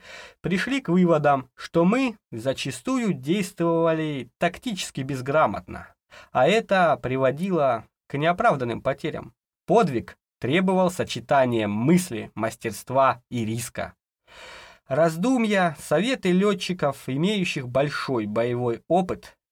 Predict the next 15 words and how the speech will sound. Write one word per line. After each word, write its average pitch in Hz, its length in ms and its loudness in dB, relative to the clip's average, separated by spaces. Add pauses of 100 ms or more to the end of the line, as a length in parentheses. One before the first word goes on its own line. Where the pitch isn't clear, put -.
глубокое 175 800 4
изучение 151 640 2
боевых 165 560 2
возможностей 139 800 0
полученных 143 680 0
нами 139 280 0
самолетов 135 920 0
позволили 147 720 0
разработать 123 920 0
новые 170 500 4
тактические 143 840 -2
приемы 175 760 0
ведения 131 680 2
боевых 127 520 2
действий, 120 680 -4